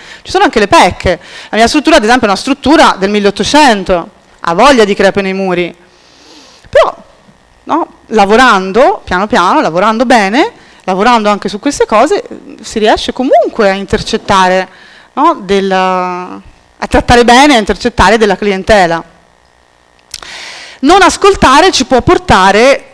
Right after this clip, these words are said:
molti problemi, non ascoltare i nostri clienti. Ora vi faccio vedere questo video, che è il primo di una lunga serie che vi propinerò oggi, <laughs>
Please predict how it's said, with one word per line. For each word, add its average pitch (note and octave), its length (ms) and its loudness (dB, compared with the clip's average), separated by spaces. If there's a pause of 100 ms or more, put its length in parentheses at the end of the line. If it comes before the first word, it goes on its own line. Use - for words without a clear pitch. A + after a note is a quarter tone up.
(320)
molti A3+ 320 0
problemi, F3+ 640 -2 (720)
non A3+ 200 -4
ascoltare A3 500 0
i - 20 0
nostri G3+ 260 -4
clienti. F3 460 -2
Ora E4+ 100 2
vi G#3 80 -2
faccio G#3+ 280 -6
vedere F#3+ 260 0
questo B3+ 300 -4
video, F#3+ 480 0 (1120)
che - 100 -4
è G#3+ 40 2
il G#3 80 -2
primo A3 300 2
di G3 60 0
una G3 120 0
lunga G3+ 280 0
serie G3 480 0
che F#3 140 -6
vi F#3+ 100 -6
propinerò G3+ 680 0
oggi, G3 380 -2
<laughs> G4 60 -10